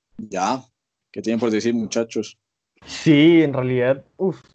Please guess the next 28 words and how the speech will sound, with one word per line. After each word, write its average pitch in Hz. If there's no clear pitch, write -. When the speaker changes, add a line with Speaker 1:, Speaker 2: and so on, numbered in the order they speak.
Speaker 2:
cosas 156
por 185
hablar, 135
incluso, 135
incluso 127
no 147
conociéndola 135
hace 127
mucho, 143
anécdotas 135
habrá 110
una 131
que 117
otra, 143
pero 123
lo 127
esencial 127
era 147
que, 127
que 120
queríamos 120
hacerle 131
este 131
mini 135
episodio 117
a 131
él, 151
porque, 113